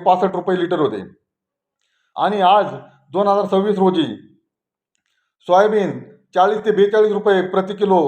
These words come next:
एवढ्याच दराने विकले जात आहे. आणि सरकारने हमी भाव जाहीर करूनही शेतकऱ्यांना चाळीस ते बेचाळीस रुपयाच्या पुढचा भाव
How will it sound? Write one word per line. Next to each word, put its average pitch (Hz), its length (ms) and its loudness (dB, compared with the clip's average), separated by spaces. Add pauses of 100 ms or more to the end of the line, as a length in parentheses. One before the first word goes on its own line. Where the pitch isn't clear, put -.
(440)
एवढ्याच 202 300 2
दराने 196 300 2
विकले 185 260 -2
जात 170 200 2
आहे. 156 320 0 (500)
आणि 180 440 -2 (640)
सरकारने 208 400 0
हमी 185 260 0
भाव 196 200 4
जाहीर 196 240 4
करूनही 196 420 -2 (100)
शेतकऱ्यांना 185 540 0 (120)
चाळीस 185 240 2
ते 190 60 -2
बेचाळीस 185 420 -2
रुपयाच्या 185 420 0
पुढचा 185 420 0
भाव 160 340 2